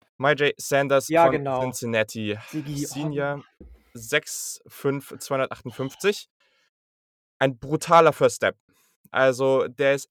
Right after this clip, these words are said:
Speaker 1: echt, echt schnell, ähm, beim Get-Off. Der passt aber seinen Speed auch an. Also, natürlich war die Konkurrenz nicht immer so gut, deswegen muss man mal schauen, aber es ist für mich immer, ich find das Argument persönlich immer so ein bisschen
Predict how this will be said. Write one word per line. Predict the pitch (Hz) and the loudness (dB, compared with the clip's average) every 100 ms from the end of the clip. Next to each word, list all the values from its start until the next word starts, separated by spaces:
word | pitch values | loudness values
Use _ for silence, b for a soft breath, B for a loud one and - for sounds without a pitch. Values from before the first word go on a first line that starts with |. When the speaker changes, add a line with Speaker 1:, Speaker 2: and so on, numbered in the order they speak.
| - | 2
Speaker 1:
echt, | 143 - | 2 2
echt | 131 - | -4 -4
schnell, | - 131 135 - | 0 2 0 -4
ähm, | 123 123 120 | -10 -8 -6
beim | 120 | -8
Get-Off. | 117 123 - 123 - _ _ | -6 -6 -4 -6 -8 _ _
Der | 123 | -6
passt | - 170 - | -2 -2 -2
aber | 135 | -2
seinen | 131 123 | -2 -2
Speed | - 143 | -6 -4
auch | 135 | -4
an. | - 120 98 _ | -2 -4 -8 _
Also, | - 120 135 131 - b b b _ _ _ _ _ _ _ | -4 -2 2 0 -2 b b b _ _ _ _ _ _ _
natürlich | - 123 165 175 | -8 -6 -4 -2
war | 147 | -2
die | 139 | 0
Konkurrenz | 151 135 143 - | -4 0 0 0
nicht | 123 131 | -4 -2
immer | 156 | 0
so | 160 131 | -2 -4
gut, | 160 | -6
deswegen | 160 139 127 | -6 -4 -6
muss | 123 | -4
man | 123 | -4
mal | 110 | -4
schauen, | - 131 151 | 0 0 0
aber | - 110 113 | -2 0 0
es | 110 | 0
ist | - - | -6 -8
für | 113 | -8
mich | 117 | -8
immer, | - 110 101 | -6 -4 -6
ich | - | -8
find | 120 | -6
das | 117 | -4
Argument | 113 107 107 104 _ | -4 -4 -4 -6 _
persönlich | 120 107 107 98 | -10 -6 -8 -8
immer | 104 | -8
so | 95 | -8
ein | 98 | -8
bisschen | 98 - 101 95 92 95 | -10 -10 -10 -10 -12 -16